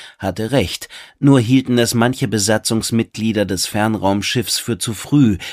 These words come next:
schon von Routine an Bord zu sprechen. Das Schiff war perfekt,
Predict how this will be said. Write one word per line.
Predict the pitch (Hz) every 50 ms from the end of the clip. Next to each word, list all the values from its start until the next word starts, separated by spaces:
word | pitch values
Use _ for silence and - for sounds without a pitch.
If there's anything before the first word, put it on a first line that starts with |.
| - -
schon | - - - 90 85
von | 76 - 95 95 92
Routine | 82 98 101 87 - 123 131 131 120 110 87
an | 67 76 90 87 85
Bord | 92 92 95 92 -
zu | - 90
sprechen. | 82 - - - 104 98 90 - 101 90 82 - _ _ _ _ _ _ _ _ _ -
Das | 90 87 -
Schiff | - - 120 - -
war | 110 101 98
perfekt, | - 110 110 98 - - 120 90 - - - -